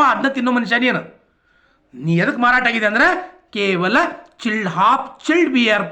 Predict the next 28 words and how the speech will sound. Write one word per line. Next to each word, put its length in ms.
and, 200
ಆ, 920
ಹಾಫ್ 300
ಎಗ್ 140
ರೈಸ್. 360
ಅದಕ್ಕೆ 340
ಅದ್ರ 200
ಕಿಮ್ಮತ್ತಲೇ 500
ನಿನಗೆ? 640
ನಿನಗೆ 220
ಯಾವ 300
ದುಡ್ಡು 160
ಕೊಟ್ಟು 220
ಕರ್ಕೊಳ್ತಾನ? 440
ಹಾ? 360
ಮತ್ತೆ 160
ನಿನ್ನ 160
ಮಾತು 260
ಯಾವ 100
ನಂಬ್ತಾನ? 340
ನೀ 80
ಹೇಳಿದ 320
ತಕ್ಷಣ 220
ಮಟ್ಟಣ್ಣವ್ರ 520
ಅರೆಸ್ಟ್ 320
ಆಗಂಗಿಲ್ಲ. 380
ಅಕಸ್ಮಾತ್ 760
ಆದ್ರೆ 540